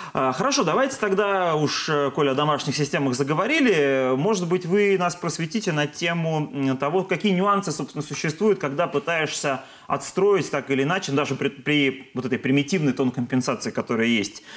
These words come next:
а, в автомобиле, ну, так или иначе, любая практически аудиосистема, штатная даже, а, такую возможность предусматривает. По-, потыкать в тачскрин или покрутить какие-то настройки с тем, чтобы,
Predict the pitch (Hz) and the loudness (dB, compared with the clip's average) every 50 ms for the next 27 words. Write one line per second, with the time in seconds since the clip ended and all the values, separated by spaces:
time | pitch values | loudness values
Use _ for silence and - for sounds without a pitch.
0 | - - - - 117 113 110 110 107 107 104 110 - - 120 120 117 120 135 190 | -14 -8 -4 -2 0 0 0 0 0 0 -2 -4 -6 -4 -2 0 0 0 2 2
1 | 254 285 254 208 156 131 113 - 131 120 - - - 139 131 - 139 143 139 123 | 2 2 4 2 2 0 0 0 -2 -2 -2 -4 -6 -4 -2 0 0 2 0 0
2 | 113 135 131 143 143 131 107 95 110 104 - - 107 - - - 104 107 107 104 | 0 0 0 0 0 0 -2 -2 -4 -6 -6 -6 -8 -8 -6 -4 -4 -2 -2 -4
3 | 104 - 127 120 - 214 240 240 185 139 - - - - 160 175 180 - 151 139 | -4 -6 -6 -4 -2 0 0 0 0 0 -2 -4 -4 -2 -2 -2 -2 -2 -2 -2
4 | 127 127 123 117 107 110 - - - - - - - 123 117 113 113 107 - 113 | 0 0 -2 -2 -4 -6 -10 -12 -16 -20 -16 -8 -4 -2 -2 -2 -2 -2 -4 -4
5 | - - 170 151 139 131 143 156 135 131 127 - 135 131 147 156 - 151 117 - | -2 0 2 2 2 2 2 0 0 0 0 -2 -2 -2 -2 0 0 -2 -2 -2
6 | 107 101 104 - - 131 104 - _ _ _ _ _ _ _ _ _ _ _ _ | -4 -6 -8 -8 -6 -8 -8 -8 _ _ _ _ _ _ _ _ _ _ _ _
7 | _ - 160 147 151 - - - - 143 - - - - - - - - 131 123 | _ -6 -6 -4 -2 -4 -4 -4 -4 -6 -4 -6 -8 -8 -10 -8 -6 -4 -2 -2
8 | - - - - 196 240 254 226 180 151 143 - - 131 - 151 151 170 143 - | -2 -2 0 0 2 4 4 4 4 2 0 -2 -4 -4 -2 -2 -2 -2 -2 -2
9 | 160 135 - 139 135 - 135 147 143 - 214 220 254 240 - 139 - - 175 170 | -2 -2 0 -2 -2 0 0 -2 0 0 0 0 0 0 -2 -6 -4 -4 -4 -4
10 | - - 156 143 143 135 | -4 -4 -2 0 0 0